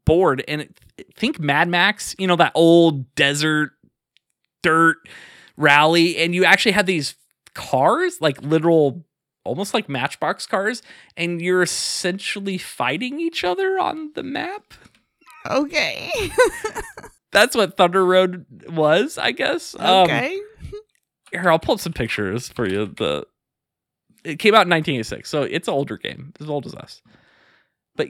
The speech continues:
Speaker 1: yeah, look at this. Like, look at this. There's, like, actual cars. It's like, it's like M-,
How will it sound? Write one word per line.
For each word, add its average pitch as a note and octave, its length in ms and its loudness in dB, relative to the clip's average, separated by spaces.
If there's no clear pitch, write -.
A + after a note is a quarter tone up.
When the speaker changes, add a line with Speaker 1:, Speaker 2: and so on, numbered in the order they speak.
Speaker 1:
yeah, F#3 220 2
look A#3 220 0
at B3+ 80 2
this. B2+ 200 -4
Like, E3+ 200 0
look G#3+ 220 -2
at F#3+ 80 -6
this. C#3+ 160 -4
There's, E3+ 200 -4
like, E3 200 -2
actual F3 380 0
cars. E3+ 500 0
It's F#3+ 180 0
like, D#4 140 6
it's A3+ 160 4
like D#4 180 4
M-, D3+ 420 -12